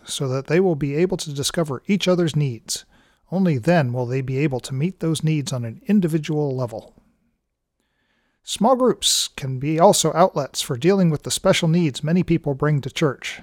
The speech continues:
so someone in need of personal attention can, dot, dot, dot. Small groups are essential to the health of a church. In a small group, we can experience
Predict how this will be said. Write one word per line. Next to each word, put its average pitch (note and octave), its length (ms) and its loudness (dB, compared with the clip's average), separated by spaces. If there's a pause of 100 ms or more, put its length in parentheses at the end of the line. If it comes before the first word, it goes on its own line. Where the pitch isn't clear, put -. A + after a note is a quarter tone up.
so C#3 420 -2
someone G3+ 340 2
in E3 240 4
need E3+ 220 2
of - 160 -10
personal F#3+ 420 2
attention D3+ 460 0
can, D3+ 560 -2
dot, A2+ 220 -10
dot, - 200 -12
dot. - 220 -10 (1400)
Small C4+ 320 4
groups A3+ 360 2
are D3 120 2
essential G3+ 460 2
to - 120 -4
the C#3 140 -2
health - 260 2
of D#3+ 100 0
a E3 60 -2
church. - 460 -4 (200)
In F#3+ 120 0
a E3+ 60 0
small G3+ 340 4
group, D#3+ 320 -2
we F3+ 80 2
can D3 160 2
experience D3+ 760 0